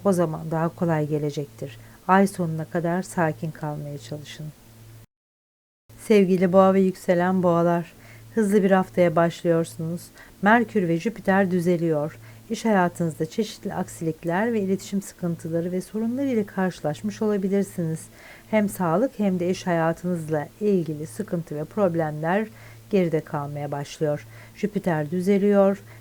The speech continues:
Kariyer ve iş fırsatlarınızın yıl sonuna kadar çok rahat olacağı bir dönem başlıyor.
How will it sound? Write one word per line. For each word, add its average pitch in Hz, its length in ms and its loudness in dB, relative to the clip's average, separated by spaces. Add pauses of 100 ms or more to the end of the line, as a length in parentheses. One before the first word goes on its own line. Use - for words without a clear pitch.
(100)
Kariyer 175 500 2
ve 190 60 0
iş 202 120 -4
fırsatlarınızın 160 1200 -4
yıl 254 160 2
sonuna 160 360 -4
kadar 160 360 -6
çok - 260 -4
rahat 220 260 0
olacağı 196 440 0
bir 185 200 0
dönem 180 360 0
başlıyor. 165 640 -2